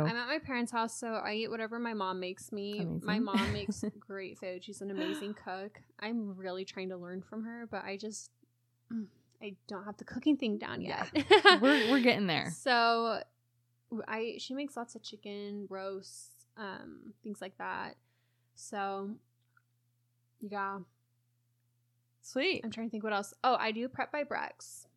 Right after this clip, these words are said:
Speaker 2: Oh, yeah.
Speaker 1: Um, I do my meal prep. I eat a lot of chicken.
Speaker 2: So
Speaker 1: I
Speaker 2: good.
Speaker 1: eat chicken for lunch every day, chicken and sweet potatoes every day. That's one thing
Speaker 2: Really?
Speaker 1: I'm strict about, yeah.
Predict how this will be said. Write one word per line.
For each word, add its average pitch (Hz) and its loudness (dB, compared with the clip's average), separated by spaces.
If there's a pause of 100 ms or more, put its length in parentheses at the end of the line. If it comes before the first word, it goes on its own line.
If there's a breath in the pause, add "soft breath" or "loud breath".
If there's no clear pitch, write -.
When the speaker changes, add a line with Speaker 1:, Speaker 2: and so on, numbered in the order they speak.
Speaker 2:
Oh, 277 4
yeah. 262 2
Speaker 1:
Um, - -8
I 214 -2
do 214 -4
my 226 -2
meal 208 0
prep. 202 -4 (200)
I 208 0
eat 214 -4
a 202 -4
lot 196 -4
of 220 -8
chicken. 208 -6 (640)
Speaker 2:
So - -6
Speaker 1:
I 233 4
Speaker 2:
good. - 4
Speaker 1:
eat - 0
chicken 247 -2
for 208 -4
lunch 190 -4
every 190 -6
day, 202 -4
chicken 208 -6
and 196 0
sweet - -8
potatoes 196 -4
every 185 -4
day. 190 -4
That's 196 -6
one 190 6
thing 214 2
Speaker 2:
Really? 196 2
Speaker 1:
I'm 196 2
strict - -8
about, 190 -4
yeah. 185 -8